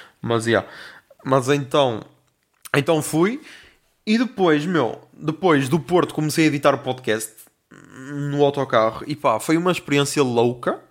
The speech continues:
Foi uma experiência louca porque, primeiro, peço desculpa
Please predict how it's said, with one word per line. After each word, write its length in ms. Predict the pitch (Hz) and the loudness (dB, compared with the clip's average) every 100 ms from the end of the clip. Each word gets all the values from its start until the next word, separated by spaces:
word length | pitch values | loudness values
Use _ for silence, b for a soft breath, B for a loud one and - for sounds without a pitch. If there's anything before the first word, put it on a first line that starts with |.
| B B B B | B B B B
Foi 180 | - | 0
uma 140 | 147 156 | 2 2
experiência 460 | 151 151 147 151 | 2 2 2 4
louca 360 | 139 135 151 170 | 4 4 4 0
porque, 600 | - - 180 160 123 - - b b b b b - | -2 -2 2 2 0 -12 -20 b b b b b -16
primeiro, 380 | - 156 151 120 - | -6 2 2 0 -6
peço 240 | - 208 - | -2 -2 -2
desculpa 720 | - - 151 156 156 151 143 | -12 -2 2 2 0 -2 -4